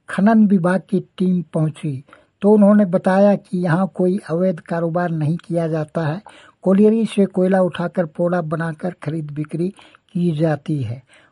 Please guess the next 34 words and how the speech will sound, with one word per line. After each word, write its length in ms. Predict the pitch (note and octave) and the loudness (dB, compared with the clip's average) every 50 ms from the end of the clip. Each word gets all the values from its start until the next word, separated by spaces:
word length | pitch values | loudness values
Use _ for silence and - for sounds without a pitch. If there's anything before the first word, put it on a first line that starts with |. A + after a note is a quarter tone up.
| _ - E3 | _ -6 -2
वहीं 500 | F3 G#3 G3+ G#3 A#3 A#3+ A#3+ A#3 G#3+ F#3 | 0 2 2 2 2 0 0 0 0 -2
सूत्र 500 | - - - A3 A#3+ B3 - - A3+ G3 | -2 -4 -2 0 0 0 0 -2 -2 -2
बताते 520 | F3+ F3+ F3+ - F#3+ F3+ F3+ - - G#3+ | 0 -2 -2 0 0 -2 -2 -2 0 0
हैं 160 | F#3 F#3+ G3 | 0 0 0
कि 160 | - - F#3+ | -2 -4 -8
चिरुडी 420 | D#3 - - F#3 F#3+ G3+ G3+ F3 G3 | -8 -4 -2 0 2 2 2 2 0
में 180 | F3+ F#3 F#3 | 0 0 -2
संचालित 640 | D#3 - - F3 E3+ D#3 - F3+ F3+ F3 F#3 F3+ - F3 | -4 -4 -4 -4 -4 -4 -2 -2 -2 -2 -4 -6 -6 -6
रूबी 400 | D#3 E3 E3+ D#3+ E3+ F3+ F3+ G3+ - _ _ - - _ _ _ | -6 -6 -6 -6 -6 -6 -8 -8 -12 _ _ -20 -20 _ _ _
कोल 240 | - F3+ F#3+ G3+ G3 | -2 0 2 2 2
ब्रिकेट्स 1300 | E3 D3 C#3 E3 F3 D3+ - - _ _ _ _ _ _ _ _ _ _ - F3+ F#3 G3 - - - - - | 0 0 0 0 0 -2 -4 -8 _ _ _ _ _ _ _ _ _ _ -4 -4 -2 -2 -4 -6 -12 -12 -6
में 200 | F3+ F3 F3 E3+ | -4 -4 -4 -4
रात 440 | D#3 D3 D3+ E3+ F3+ F#3+ G3 - _ _ - | -4 -4 -4 -4 -4 -4 -4 -6 _ _ -8
के 100 | F3+ F3 | -4 -4
अंधेरे 440 | F3 E3 D#3 C#3 D3+ F3 F3+ F#3+ F#3 | -2 -2 -2 -2 -2 -2 -2 -2 -2
में 160 | E3+ D#3+ D#3 F#3 - - - - - - _ _ | -2 -4 -6 -8 -10 -16 -20 -20 -20 -20 _ _
कोयला 340 | - - F3 F#3 F#3 G3 G3+ | -2 0 0 2 2 2 0
का 220 | G3 G3+ F#3 F3+ F3 | 0 0 -2 0 0
अवैध 320 | F3 E3+ F3+ F#3 F3+ D#3 | 0 2 0 0 -2 -4
कारोबार 540 | - - E3+ E3 E3 E3+ D#3+ E3+ F3 F3 E3+ | -6 -8 -4 -4 -2 -2 -2 -2 -2 -2 -4
जोर 380 | D3+ C3 C3+ F3 F3 F#3 F3+ | -6 -8 -4 -2 -2 -2 -2
शोर 280 | D#3 - - E3 E3 D#3 | -4 -6 -6 -6 -6 -6
से 180 | - - E3+ D#3 | -6 -8 -10 -10
किया 320 | - - D#3 D#3 D#3 D#3 | -8 -6 -4 -4 -4 -2
जाता 340 | D3 D#3 D3 C#3 - - D3+ | -4 -4 -6 -6 -8 -8 -8
है। 220 | C3+ B2+ A#2+ B2+ - _ - - _ _ _ - F3 | -8 -8 -8 -10 -14 _ -20 -20 _ _ _ -8 -6
स्थानीय 540 | E3 - - - - E3 F3+ F#3+ G3+ G#3 | -6 -6 -6 -6 -4 -2 2 2 2 2
थाना 440 | G3+ - _ - - E3+ F3+ F#3+ G3 | 2 0 _ -10 -6 -4 0 0 0
क्षेत्र 460 | E3 - - - G3 F#3+ G3 - E3+ | 0 -2 -4 -4 -4 -4 -4 -6 -10
के 160 | D#3 - F#3 F3 | -6 -4 -4 -4
गुंजडी 520 | D3+ D3+ E3 E3+ E3 F#3 F3+ D#3+ F3 F3+ | -4 -4 -4 -4 -2 -4 -4 -2 -2 -4
से 160 | D#3 - - F3+ | -4 -4 -6 -6
मोटरसाइकिल 840 | E3+ E3 E3 D#3+ - - - - - F3 E3 D#3 - - F#3 F3 | -4 -4 -6 -6 -8 -12 -20 -14 -10 -8 -8 -6 -6 -6 -6 -4
मैक्सिमो 720 | F3+ E3+ E3 E3 D#3+ D#3+ - - - F3+ F3 F3 F3+ F#3 | -4 -4 -4 -4 -6 -8 -12 -14 -10 -6 -6 -4 -4 -6